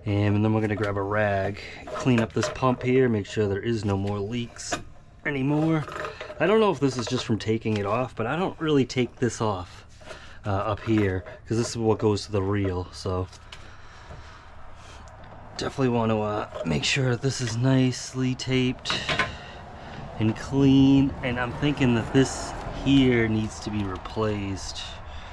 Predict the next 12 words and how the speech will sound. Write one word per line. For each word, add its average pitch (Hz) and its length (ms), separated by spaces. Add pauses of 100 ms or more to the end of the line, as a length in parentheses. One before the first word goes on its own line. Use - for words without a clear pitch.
(380)
with, 107 1080 (1080)
yeah, 120 200
I - 20
mean, 107 220
you 104 100
see 156 260
it's - 140
a 92 60
little 107 220
bit 110 140
leaking 98 440
there. 90 220